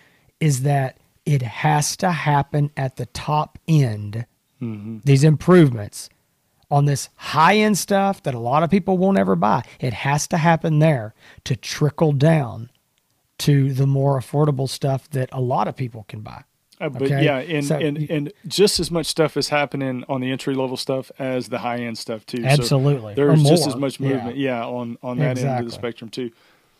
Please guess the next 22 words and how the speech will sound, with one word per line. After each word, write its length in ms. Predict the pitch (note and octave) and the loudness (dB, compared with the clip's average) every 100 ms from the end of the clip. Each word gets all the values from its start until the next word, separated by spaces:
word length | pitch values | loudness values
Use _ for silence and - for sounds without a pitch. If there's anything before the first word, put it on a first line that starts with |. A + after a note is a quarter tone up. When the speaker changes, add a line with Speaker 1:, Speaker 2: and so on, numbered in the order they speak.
| _ _ _ - | _ _ _ -8
Speaker 1:
Okay, 320 | D3+ - D3+ | -2 2 2
so, 340 | A#2+ - D3+ C#3+ | 2 2 2 2
so 280 | - D#3 C3 | 2 2 4
Halo 580 | D#3 G3 G3+ G3 F#3+ - | 6 6 8 6 4 4
X, 340 | E3+ D3+ - | 2 2 -2
this 320 | C3 D3 F3+ G3+ | 2 4 4 2
was 340 | G3 F3 - _ _ - | 2 2 -2 _ _ -4
a 200 | E3 D#3 B2+ A#2+ | 0 0 -2 -6
giant 880 | B2 B2+ D3 D#3+ E3 E3+ D#3+ D3 - D#3 | -4 0 2 4 4 4 2 -2 -4 0
announcement, 720 | D3+ D3 C#3 C#3+ C#3+ C#3+ C#3+ _ _ _ _ - | 2 4 2 0 0 0 -2 _ _ _ _ 0
and 520 | D#3 D3+ D3+ D3 B2 _ _ D3 | 4 6 6 4 2 _ _ 2
I'm 140 | F3 | 4
gonna 140 | G3 | 4
say 340 | D#3 - F3+ D#3 | 2 2 4 4
again, 340 | C#3 D#3+ C#3 - - | 2 0 0 -2 -14
it's 180 | A#2 - | -10 -8
just 180 | C#3+ | -8
January, 720 | - D3+ D3 C3+ C3 C3 C3 - | -4 0 0 0 0 -2 -4 -6
second 360 | - C3+ - | -6 -4 -2
or 80 | C3+ | -2
<laughs> 20 | |
third 360 | B2 - G3 | -4 -6 -6